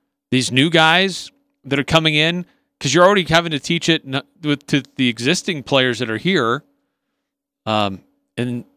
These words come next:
instead of having them try to learn and, and get as much in through the summer a-, as they can, man, it's a huge, huge advantage. It's gonna give his coaching staff a leg up coming into next season.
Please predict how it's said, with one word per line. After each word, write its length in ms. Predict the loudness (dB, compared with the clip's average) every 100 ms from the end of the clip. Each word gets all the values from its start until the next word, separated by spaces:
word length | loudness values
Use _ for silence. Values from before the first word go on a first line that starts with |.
| _ _
instead 220 | -4 0 0
of 80 |
having 280 | 4 2 2
them 180 | -2 -2
try 200 | 0 0
to 60 | 2
learn 300 | -2 -4 -6
and, 160 | -8
and 320 | -8 -10 -10
get 140 | -2 0
as 140 | 0
much 260 | -2 -2 0
in 180 | -2 -4
through 200 | -6 -4
the 100 | -2
summer 440 | 0 0 -2 -4 -10 _ _ -10
a-, 120 | -6
as 200 | -4 -2
they 120 | -4
can, 340 | -2 0 0 -2 _ _ _ -6
man, 200 | -6 -6
it's 120 | -12
a 40 |
huge, 480 | -4 -2 0 -4 -6
huge 280 | -4 -2 -4
advantage. 460 | -4 -4 -2 -6
It's 120 | -6 -2
gonna 140 | -2
give 180 | 0 0
his 160 | -2
coaching 300 | -2 -4 -4 -4
staff 260 | -2 -2
a 40 | -2
leg 260 | -2 0
up 180 | -2 -2 _ _ _ _ _ _ _ -4
coming 220 | -2 0
into 160 | -2 -2
next 240 | -4 -4
season. 320 | -6 -6 -10